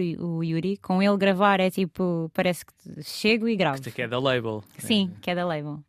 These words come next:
Speaker 1: yeah. Gravamos muito, muito, muito, muito facilmente. É uma conexão, eh, em termos de química de música que foi muito bem conseguida. Mas o palco, por outra, por outra coisa, foi algo também que eu cresci muito no palco, desde pequenina.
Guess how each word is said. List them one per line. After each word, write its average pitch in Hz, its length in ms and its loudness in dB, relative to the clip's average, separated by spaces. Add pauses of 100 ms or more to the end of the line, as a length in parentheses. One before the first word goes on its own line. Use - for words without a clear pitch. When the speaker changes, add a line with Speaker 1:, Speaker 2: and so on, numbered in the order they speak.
(200)
Speaker 1:
yeah. - 200 -12 (400)
Gravamos 196 600 4
muito, 190 580 4
muito, 190 300 -2
muito, 180 320 -2
muito 180 180 -4
facilmente. 160 560 -4
É - 20 -4
uma 170 120 -2
conexão, 170 640 -4 (400)
eh, 165 340 -2
em 170 100 -4
termos 175 260 -4
de - 60 -14
química 180 460 -4
de 165 60 -6
música 170 420 -4
que - 160 -20
foi - 180 -10
muito 180 200 -8
bem 175 140 -6
conseguida. 151 680 -6 (360)
Mas 302 260 2
o 330 80 -4
palco, 165 500 -2 (480)
por 277 160 -6
outra, 254 580 0 (140)
por 226 120 -6
outra 247 240 -2
coisa, 208 240 -2
foi - 160 0
algo 226 200 2
também 214 200 0
que 202 80 -4
eu 196 40 -2
cresci - 280 -6
muito 196 260 -4
no 156 80 -8
palco, 185 360 -8 (220)
desde 165 200 -10
pequenina. 175 580 -8